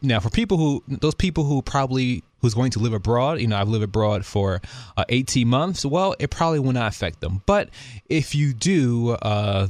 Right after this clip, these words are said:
<laughs> stay within the United States, uh, you're going to be affected by it in some regard, and, uh, more people are, more people, uh, are affected by it than others. Uh, so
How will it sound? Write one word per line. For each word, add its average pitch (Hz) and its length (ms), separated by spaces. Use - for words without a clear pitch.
<laughs> 104 100
stay 120 320
within 113 260
the 113 60
United 104 280
States, 104 460
uh, 113 140
you're 120 100
going 131 220
to 123 100
be 120 140
affected 117 600
by 110 180
it 104 400
in 117 140
some 123 260
regard, 113 480
and, 101 240
uh, 92 400
more 123 180
people 117 380
are, 104 320
more 113 260
people, 107 520
uh, 92 380
are 101 160
affected 110 340
by 104 160
it 104 100
than 104 100
others. - 400
Uh, 104 240
so 110 500